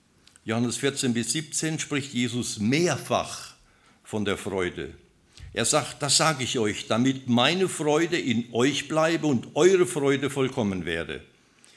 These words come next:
Ich habe dich verherrlicht im hohenpriesterlichen Gebet.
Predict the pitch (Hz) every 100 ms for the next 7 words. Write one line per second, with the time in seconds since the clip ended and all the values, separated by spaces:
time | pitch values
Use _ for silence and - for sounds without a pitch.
0 | - - - - - 165 127 139 151 151
1 | 143 139 - 139 131 160 135 - 110 101
2 | 113 107 120 127 139 123 107 110 107 92
3 | 117 107 -